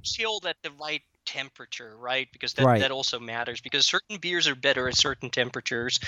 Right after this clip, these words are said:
Speaker 1: and if you have them at a, at a lower or a higher temperature, either the, the cold is gonna, like, take part of the flavor away,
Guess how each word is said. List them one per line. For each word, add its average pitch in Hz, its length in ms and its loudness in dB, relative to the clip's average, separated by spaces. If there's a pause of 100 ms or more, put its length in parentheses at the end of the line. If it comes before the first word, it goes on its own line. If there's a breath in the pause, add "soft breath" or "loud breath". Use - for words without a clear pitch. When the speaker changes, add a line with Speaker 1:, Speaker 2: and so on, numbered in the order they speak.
(220 loud breath)
Speaker 1:
and 131 140 4
if 160 120 2
you 139 80 4
have 135 200 0
them 131 160 -2
at 123 140 0
a, 120 260 0
at 127 80 -2
a 123 80 0
lower 131 320 0
or 127 140 2
a 113 60 4
higher 120 260 0
temperature, 175 480 -2 (280 loud breath)
either 170 380 2
the, 131 260 -2
the 123 100 -8 (120)
cold 208 400 6
is - 140 2
gonna, 131 160 -6
like, 120 240 -4
take - 260 -2
part 135 180 -2
of 123 120 -14
the 113 60 -10
flavor 127 420 0
away, 143 360 2